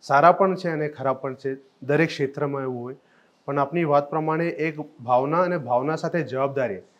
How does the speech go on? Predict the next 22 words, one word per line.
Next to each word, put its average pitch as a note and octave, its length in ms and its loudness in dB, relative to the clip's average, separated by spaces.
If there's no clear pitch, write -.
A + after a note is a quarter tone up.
કે C3 120 0
આજે C3 320 2
હું D3 300 0
અગર C3+ 200 0
ધારાસભ્ય C3 640 -2
છું, C3 220 -8
સાંસદ B2+ 480 -4
છું, C3 160 -12
આની D3 200 -4
સાથે E3 300 -4
એક D#3 100 -10
with D#3 160 -2
great E3+ 240 2
power E3+ 240 2
comes D#3+ 220 -4
great C3+ 200 -4
responsibility. G#2 760 -14
તો C3+ 120 -2
લોકોએ D#3 440 6
મને F3 280 6
મત D#3+ 300 0
મ-, D3 120 -2